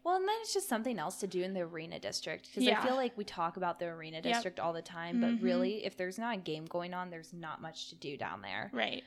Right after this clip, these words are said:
Speaker 1: Um, and then there, the roof is designed to keep the stands out of the sun and amplify noise. So I don't know what that means for those who
Speaker 2: Oh.
Speaker 1: live, like, in the arena district, if it means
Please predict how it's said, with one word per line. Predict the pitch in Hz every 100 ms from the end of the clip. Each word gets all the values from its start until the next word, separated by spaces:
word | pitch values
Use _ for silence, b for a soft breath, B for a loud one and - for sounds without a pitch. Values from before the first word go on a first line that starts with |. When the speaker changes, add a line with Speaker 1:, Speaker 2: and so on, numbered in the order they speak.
| - -
Speaker 1:
Um, | 202 196
and | 196
then | 196 202
there, | 196 190 180 -
the | 185 170
roof | 175 180 208
is | 220
designed | - 185 175 151 175 185
to | 190
keep | - 180 -
the | 175
stands | - - 156 160 185
out | 170
of | 170
the | 139
sun | - 160 151 180 -
and | 175 165 -
amplify | 165 156 170 165 156 165
noise. | - 190 85 220
So | - -
I | 185
don't | 202 226
know | 247
what | 214
that | 190 170
means | 175 175 190
for | 392
those | 571
who | 494 262
Speaker 2:
Oh. | 233 226
Speaker 1:
live, | 220 233 180
like, | 165 -
in | 190 190
the | 190
arena | 170 170 190
district, | 202 226 - 240
if | 220 190
it | -
means | 185 185